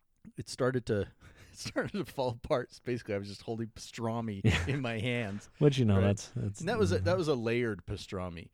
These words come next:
Speaker 2: Yeah.
Speaker 1: And I prefer the, it's like a jumble <laughs> pastrami. I don't know what the word is.
Speaker 2: He, sliced? Is that
Speaker 1: Well, it's
Speaker 2: you
Speaker 1: sliced, but
Speaker 2: chopped
Speaker 1: it's,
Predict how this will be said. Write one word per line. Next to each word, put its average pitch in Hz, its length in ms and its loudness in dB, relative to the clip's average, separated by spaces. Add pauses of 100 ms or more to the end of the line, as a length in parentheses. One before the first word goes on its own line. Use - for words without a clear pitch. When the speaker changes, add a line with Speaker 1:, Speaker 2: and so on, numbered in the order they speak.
Speaker 2:
Yeah. 104 240 2
Speaker 1:
And 113 100 -2
I 135 120 0
prefer 107 580 -4 (140)
the, 92 420 -6 (800)
it's - 280 -20
like 110 240 -8
a - 20 -4
jumble 127 420 0
<laughs> - 200 -6
pastrami. - 1160 2
I 220 100 0
don't 214 160 -4
know 175 180 0
what 190 200 0
the 190 160 0
word 165 320 -4 (140)
is. - 240 -4
Speaker 2:
He, 135 160 4 (140)
sliced? 165 640 -4
Is 113 160 0
that 131 200 -2 (840)
Speaker 1:
Well, 339 140 -4
it's - 240 -4
Speaker 2:
you 127 120 6
Speaker 1:
sliced, 196 380 4
but 143 60 4
Speaker 2:
chopped 139 320 8
Speaker 1:
it's, - 100 -12